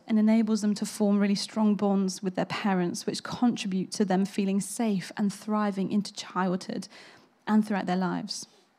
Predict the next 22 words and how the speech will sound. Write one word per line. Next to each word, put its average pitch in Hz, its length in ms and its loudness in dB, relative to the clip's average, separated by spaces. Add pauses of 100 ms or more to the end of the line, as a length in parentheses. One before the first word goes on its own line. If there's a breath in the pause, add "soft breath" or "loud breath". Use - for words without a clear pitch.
(640)
Having 208 240 2
a 202 40 2
space 214 360 2
like - 180 -2
this 190 220 -4
lightens 196 360 4
the 196 80 -2
load 190 200 2
of 185 120 -4
parenting 202 680 0 (400)
and 220 140 8
models 208 320 6
something 196 340 2
beautiful 214 680 4 (360 loud breath)
around 208 320 2
enjoying 196 640 0
your 185 160 -2
children - 500 -6
and 190 140 -2
celebrating 196 640 -2
their 185 120 2
successes - 760 -8